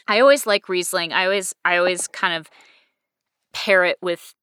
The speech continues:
moments, I think, that have a lot of tension because uh, because Riesling has such high acidity to it.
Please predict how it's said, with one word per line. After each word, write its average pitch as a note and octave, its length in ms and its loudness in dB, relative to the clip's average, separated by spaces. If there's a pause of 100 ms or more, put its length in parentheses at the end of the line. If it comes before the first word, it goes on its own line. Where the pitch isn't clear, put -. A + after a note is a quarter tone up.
moments, F3+ 680 -4
I F3 100 -10
think, F3 220 -10
that - 160 -2
have E3+ 200 -2
a F3 60 -4
lot E3 200 0
of C#3+ 160 -10
tension F3+ 680 -6
because E3 640 -8 (240)
uh, E3 320 0
because E3+ 480 -8
Riesling E3 460 -6
has D#3+ 220 -8
such - 240 -8
high D#3 220 -2
acidity D#3+ 580 -6
to F#3+ 240 -8
it. G3+ 200 0